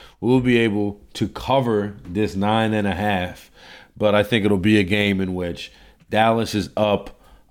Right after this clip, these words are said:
all game, and then all of a sudden, boom. How in the world did this cover just occur?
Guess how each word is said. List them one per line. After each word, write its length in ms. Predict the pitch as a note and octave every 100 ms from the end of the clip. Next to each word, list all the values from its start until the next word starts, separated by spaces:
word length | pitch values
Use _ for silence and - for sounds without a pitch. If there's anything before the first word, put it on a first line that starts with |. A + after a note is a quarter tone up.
| -
all 280 | G#2 G#2 F#2+
game, 480 | F#2+ F#2 F2 E2 - - _ - _ -
and 240 | G2 F2+
then 320 | F#2 F2 F2 -
all 200 | F#2 F#2
of 80 | F2
a 40 |
sudden, 380 | - F2+ E2 E2
boom. 420 | D#2+ F#2 D#2+ D2+ _ _ _ _ _ _ _ -
How 680 | - G#2+ F#2+ G2 F#2+ F#2 -
in 200 | - G2+
the 80 | F#2+
world 580 | F#2+ F#2 F2+ E2+ E2 - _ _ _
did 160 | F#2 D#2+
this 180 | F#2+
cover 360 | - G#2 F2+ E2+
just 280 | C#2+ D#2+ -
occur? 300 | - D2